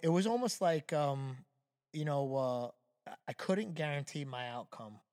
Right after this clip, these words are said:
when I, when I entered anything into my system. Alcohol, I could pretty much tame the person I was becoming. I was kinda happy-go-lucky drunk, but then I would hit, like, a switch and it would just be, like, craziness. Um, but the ketamine really threw me over the edge.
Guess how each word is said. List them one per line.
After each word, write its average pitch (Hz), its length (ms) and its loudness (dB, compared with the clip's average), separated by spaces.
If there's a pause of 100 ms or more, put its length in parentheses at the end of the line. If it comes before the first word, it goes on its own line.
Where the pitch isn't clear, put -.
(120)
when 120 160 -10
I, 113 140 -10 (120)
when 123 160 -8
I 117 220 -10
entered 135 400 -4
anything 123 380 -10
into 104 180 -18
my 101 80 -12
system. - 420 -14
Alcohol, 196 640 0 (280)
I 151 100 -2
could 156 160 -2
pretty 196 200 2
much 165 340 0 (120)
tame 156 500 0 (580)
the 143 80 -16
person 135 400 -6
I 120 120 -8
was 113 160 -14
becoming. 127 440 -14
I 156 120 -4
was 165 180 -4 (340)
kinda 220 220 2
happy-go-lucky 135 840 -4
drunk, 117 400 -12
but 104 100 -14 (460)
then 151 180 -2
I 151 100 -2
would 135 120 -4
hit, 156 160 -6
like, 135 140 -6
a 117 40 -12
switch 123 400 -8
and 110 100 -14
it 104 60 -14
would 104 100 -16
just 110 240 -20
be, 110 80 -14
like, 90 200 -16
craziness. 101 640 -18 (440)
Um, 127 220 -8
but 131 100 -8
the 151 80 -8
ketamine 160 520 2
really 143 260 4
threw 135 200 -4
me 127 120 -6
over 117 140 -4
the 117 160 -8
edge. 107 280 -14